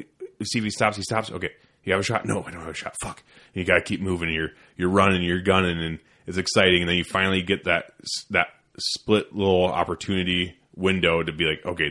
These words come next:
there's my shot." Squeeze it off, and then it all works out, and he drops, and you make a good shot, and you're just like, "Holy fuck,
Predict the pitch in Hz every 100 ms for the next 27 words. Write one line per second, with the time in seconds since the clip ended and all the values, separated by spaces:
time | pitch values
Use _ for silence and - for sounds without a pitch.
0 | 80 92 90 85 82 - 76 - - _
1 | _ _ _ - - - - 104 - 98
2 | 87 80 76 73 - 82 80 80 - 82
3 | 80 78 80 80 80 80 73 78 71 78
4 | 76 - - _ _ _ _ _ - 85
5 | 82 78 76 80 78 78 - 78 78 78
6 | 76 - - _ _ _ _ 95 98 107
7 | 95 95 - - 87 - -